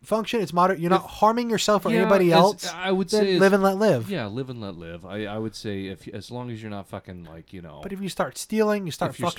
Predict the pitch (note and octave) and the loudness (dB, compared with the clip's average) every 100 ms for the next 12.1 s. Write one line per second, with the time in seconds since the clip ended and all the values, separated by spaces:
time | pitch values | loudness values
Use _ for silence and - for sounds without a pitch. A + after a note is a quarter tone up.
0 | A#2+ - F#3 F#3 F#3+ D3 C#3+ C3 C#3+ C3+ | -4 -2 2 4 2 0 -8 -14 -16 -18
1 | B2+ - A#2+ A#2+ A#2 A2+ A#2 F3 E3 G#2+ | -18 -20 -18 -12 -8 -8 -6 -4 -4 -4
2 | F3+ D#3+ - D3+ C#3+ E3 B2+ A2 - F#3+ | -2 -4 -4 -2 4 4 2 -2 0 4
3 | F#3 F3+ D#3+ D#3 - E3+ C#3+ C3+ C3 E3+ | 6 6 4 -2 -2 -2 -2 -4 0 2
4 | F3 - F3+ - C#4 C4 A#3 A3+ F3+ - | 2 2 0 2 0 0 0 -2 -2 -8
5 | F#3 F#3 E3 - D3+ C#3 B2 G#2+ F2 E2 | -6 -4 -6 -6 -8 -8 -12 -12 -12 -16
6 | F#2+ - _ A2 F2+ F2 - _ _ _ | -20 -20 _ -12 -12 -14 -18 _ _ _
7 | C#3+ A3 A3 D3+ - - A2+ G2 E2+ - | -2 -2 -2 -8 -10 -12 -12 -12 -14 -20
8 | _ _ _ _ _ F3+ E3 C#3+ _ _ | _ _ _ _ _ 0 0 0 _ _
9 | - B2+ - G3+ F#3+ D#3+ F3+ F3 F3 B2+ | -2 -2 0 -2 -2 -6 -6 -2 -2 -2
10 | - _ D#3 E3 - F3+ D#3 C#3 - D3+ | -12 _ -6 -6 -2 0 0 -4 -10 -6
11 | C#3 C3 B2 B2 - _ _ _ _ - | -4 -4 -4 -8 -14 _ _ _ _ -14